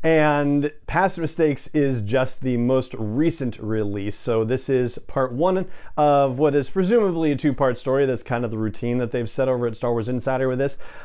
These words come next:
Also, for those of you keeping score at home, this is the fourth short story from Star Wars Insider related to the High Republic, and also four for four on two-word titles.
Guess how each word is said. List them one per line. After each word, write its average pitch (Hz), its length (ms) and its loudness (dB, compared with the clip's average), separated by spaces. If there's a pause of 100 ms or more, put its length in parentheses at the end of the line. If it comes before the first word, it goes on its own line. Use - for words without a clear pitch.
(140)
Also, 240 520 4
for - 160 -4
those 147 180 4
of 127 80 -2
you 131 100 2
keeping 123 300 -2
score 127 300 0
at 117 60 0
home, 139 280 2
this 151 160 0
is 123 140 -2
the 123 140 0
fourth 170 540 -2
short 131 320 0
story 117 480 0
from 113 400 -2
Star 113 220 -2
Wars 110 200 0
Insider 113 460 0
related 107 380 -2
to 104 80 -4
the 98 120 -2
High 104 100 -2
Republic, 113 500 -2
and 233 240 4
also 175 480 2
four 202 300 2
for 185 120 -6
four 185 440 2 (180)
on 160 180 2
two-word 160 560 4
titles. 98 600 -4